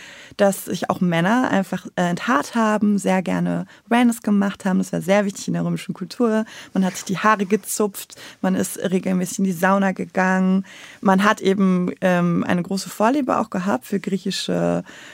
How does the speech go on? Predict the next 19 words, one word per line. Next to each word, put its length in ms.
Philosophie, 960
für 640
Inneneinrichtungen. 840
Also 260
in 60
den 140
Kaiserbiografien 800
ver-, 220
lernen 240
wir 80
von 180
vielen 300
Kaisern, 340
nicht 140
nur 100
von 180
Caesar, 360
aber 240
auch, 260